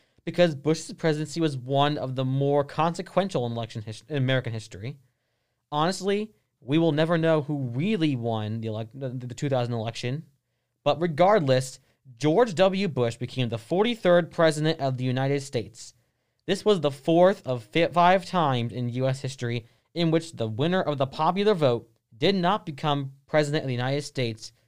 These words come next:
as Al Gore had won five hundred thousand more votes than Bush nationwide. Again, way to go, Electoral College. Well done. Ralph Nader finished third, gaining about three percent of the national popular vote and no electoral votes.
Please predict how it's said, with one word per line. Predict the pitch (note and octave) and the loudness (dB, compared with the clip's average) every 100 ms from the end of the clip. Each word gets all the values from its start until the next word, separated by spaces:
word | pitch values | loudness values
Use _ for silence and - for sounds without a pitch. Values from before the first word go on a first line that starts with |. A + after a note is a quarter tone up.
| _ | _
as | C3 C3+ - | -12 -10 -4
Al | D3 E3+ | 0 2
Gore | D#3+ D3 C#3+ C#3 C#3 | 2 2 4 2 0
had | C#3 B2+ | -4 -4
won | A#2+ B2+ | -2 -4
five | B2+ - C#3 D3+ | -4 -2 0 0
hundred | D3 D#3 D#3 C#3 | 0 -2 -2 2
thousand | D#3+ D#3 C#3 C#3+ | 2 4 0 -2
more | C#3 C#3 | 0 2
votes | C#3 C#3 C3+ - | 2 2 0 -4
than | C3 A#2 | -4 -2
Bush | D3+ C3 A#2 | 0 0 -2
nationwide. | A#2+ A#2 - B2+ B2 G2+ F#2+ C3+ _ _ _ _ _ _ _ | -8 -8 -6 -4 -4 -4 -10 -16 _ _ _ _ _ _ _
Again, | D3 C#3 B2+ G#2 G2+ _ _ _ _ | -4 0 0 -2 -10 _ _ _ _
way | A2 C3 | -2 2
to | D#3+ | 4
go, | C#3 E3 E3 D3+ | 4 6 8 8
Electoral | C#3+ C#3 D3 C3 | 4 2 2 2
College. | B2+ C#3+ C#3+ C#3+ C#3 - - _ _ | 4 4 6 4 0 -8 -16 _ _
Well | A2+ D3 D3+ | 0 4 4
done. | C3 A#2 D3+ C#3+ G#2+ G2+ E3 _ _ _ _ _ _ _ _ _ _ _ | 2 2 4 2 0 -6 -12 _ _ _ _ _ _ _ _ _ _ _
Ralph | B2+ E3 F#3+ | 2 4 4
Nader | E3 E3+ E3 E3 | 4 4 4 2
finished | D3+ C3 C3 - | 0 -2 -4 -2
third, | A2+ G2+ G2+ - _ - B2 | -2 -4 -10 -20 _ -20 -4
gaining | C3 D#3 D#3+ | 0 2 2
about | C3 A#2+ | 0 0
three | - - D3 F3+ | -8 -6 -4 -4
percent | G3+ - D#3 G#2+ | -6 -2 -2 0
of | B2 | -4
the | A#2+ | -4
national | A#2+ C3 E3+ | -6 -4 -6
popular | E3 C#3+ C3+ B2+ | -4 -4 -2 -2
vote | A#2 B2 C3+ | -2 -2 -2
and | C#3 D3 | -2 0
no | D#3 E3 | 2 4
electoral | D3 C3+ - A#2 G#2 | 2 0 -4 -6 -6
votes. | F#2+ F2+ - | -10 -14 -20